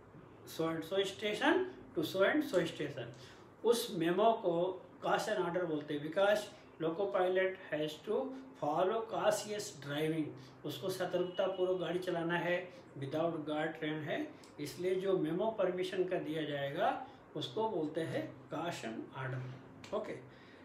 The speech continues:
then नेक्स्ट थिंग, जो difference of point है कि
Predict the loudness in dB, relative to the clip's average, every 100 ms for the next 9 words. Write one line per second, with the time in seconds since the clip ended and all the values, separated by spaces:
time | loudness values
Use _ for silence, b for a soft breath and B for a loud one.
0 | B B 0 4 6 6 4 0 2 2
1 | 2 -2 B B B B 2 4 4 4
2 | 2 4 6 6 6 2 2 2 0 -2
3 | -2 -12 B B B B B B 0